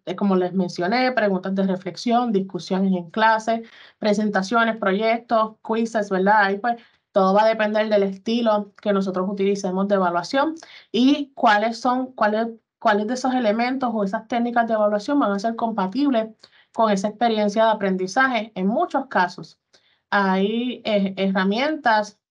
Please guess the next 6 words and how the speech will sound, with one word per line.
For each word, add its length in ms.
de 360
realidad 400
aumentada 640
que 160
permitan 520
integrar 680